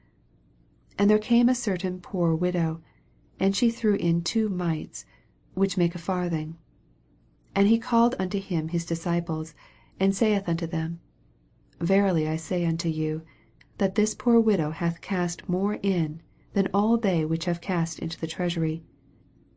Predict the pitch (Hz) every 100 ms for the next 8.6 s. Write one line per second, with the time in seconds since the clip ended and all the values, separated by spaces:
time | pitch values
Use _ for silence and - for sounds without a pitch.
0 | _ _ - 214 - 226 226 208 202 160
1 | 156 180 175 202 196 190 - 208 180 156
2 | 170 - 170 170 165 165 175 170 165 160
3 | - _ _ _ - - - - 190 -
4 | 226 220 233 214 208 233 214 202 160 165
5 | - - 175 - 175 170 - 165 170 175
6 | 175 202 196 180 190 165 160 - _ _
7 | _ _ _ - 202 208 214 - 170 165
8 | 175 165 165 156 151